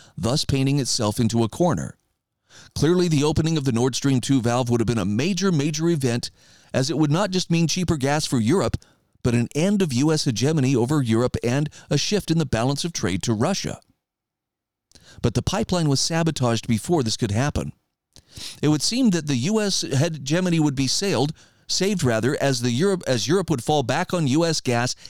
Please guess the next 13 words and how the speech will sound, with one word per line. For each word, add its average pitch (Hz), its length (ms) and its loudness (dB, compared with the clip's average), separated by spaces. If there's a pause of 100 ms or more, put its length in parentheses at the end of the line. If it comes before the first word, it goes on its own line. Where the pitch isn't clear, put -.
(140)
even 160 220 2
though 139 140 4
it 147 40 2
was 151 120 0
cripplingly 143 600 0
expensive. 139 580 -2 (220)
But - 100 -4
then 104 160 0
an 117 100 0
unexpected 156 580 -2
wrinkle 196 320 0
occurred. 156 400 -2 (440)
Germany, 101 420 0